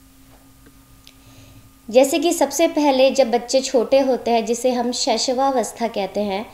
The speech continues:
उसमें बच्चों में विश्वास बनाम अविश्वास होता है।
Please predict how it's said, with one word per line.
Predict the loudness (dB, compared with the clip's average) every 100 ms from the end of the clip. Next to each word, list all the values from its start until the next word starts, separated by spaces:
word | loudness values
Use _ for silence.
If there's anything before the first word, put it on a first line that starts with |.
| -20 -20 -8 -4
उसमें | 0 2 4
बच्चों | 2 4 4
में | 6 4 2 -4 -2
विश्वास | 0 0 0 2 2 2
बनाम | 0 0 0 -2 -4 -14 -20 -4 0
अविश्वास | 2 0 0 2 2 -2
होता | -4 -6
है। | -8 -10